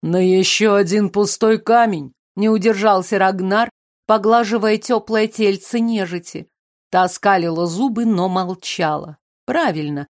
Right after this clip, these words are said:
ни к чему давать ведьме подсказки. «Нет, на сей раз по-честному».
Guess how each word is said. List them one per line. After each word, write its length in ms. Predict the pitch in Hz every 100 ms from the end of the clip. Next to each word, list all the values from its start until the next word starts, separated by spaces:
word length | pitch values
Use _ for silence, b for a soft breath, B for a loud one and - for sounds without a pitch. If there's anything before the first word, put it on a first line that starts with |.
| _
ни 140 | 277 285
к 80 | -
чему 300 | 294 262 196
давать 420 | 180 175 170 -
ведьме 460 | 175 175 147 175 170
подсказки. 800 | 190 - - 196 170 - - _ _ -
«Нет, 600 | 247 247 240 208 180 - -
на 220 | 233 226
сей 300 | 226 226 220
раз 240 | 220 214
по-честному». 1000 | - 226 220 285 196 - 208 185 180 175